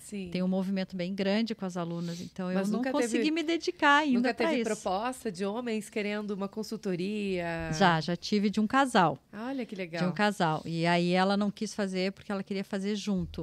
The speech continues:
Speaker 1: Uhum.
Speaker 2: E pra ele eu não quis fazer porque eu ainda não tinha toda, não tenho toda essa expertise pra homem, né? Então eu falei, "Não, ainda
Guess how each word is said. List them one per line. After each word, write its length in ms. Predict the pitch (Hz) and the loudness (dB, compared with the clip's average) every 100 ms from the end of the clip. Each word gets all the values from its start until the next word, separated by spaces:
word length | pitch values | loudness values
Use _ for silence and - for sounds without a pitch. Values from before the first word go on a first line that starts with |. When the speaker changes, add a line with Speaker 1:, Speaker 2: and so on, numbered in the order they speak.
| 180 | -8
Speaker 1:
Uhum. 440 | 180 175 170 165 | -10 -12 -12 -8
Speaker 2:
E 80 | 180 | -8
pra 240 | 226 185 175 | -2 2 2
ele 260 | 170 175 180 | 2 0 0
eu 60 | |
não 160 | 185 190 | 0 -2
quis 320 | - 180 - | -4 -6 -4
fazer 360 | 196 175 170 165 | -6 -4 -4 -6
porque 300 | 202 - 196 | -8 -6 -2
eu 120 | 196 | -2
ainda 340 | 202 202 220 | -2 -2 -2
não 200 | 233 247 247 _ | 0 -2 -4 _
tinha 320 | - 269 269 | -2 0 0
toda, 340 | - 226 220 214 | 0 -2 -2 -2
não 160 | 214 | -4
tenho 320 | 214 359 359 | -4 -4 -4
toda 260 | 240 220 214 | -2 -2 -2
essa 140 | 208 | -4
expertise 540 | 202 - 196 - 190 180 | -8 -4 -6 -4 -6 -6
pra 200 | 185 160 | -6 -4
homem, 340 | 156 160 156 156 | -4 -6 -6 -6
né? 180 | 151 - - - _ _ | -8 -10 -20 -20 _ _
Então 100 | 156 | -6
eu 40 | |
falei, 140 | 190 185 | -2 0
"Não, 180 | 165 156 | 0 -2
ainda 500 | 156 160 165 165 | -2 -4 -6 -8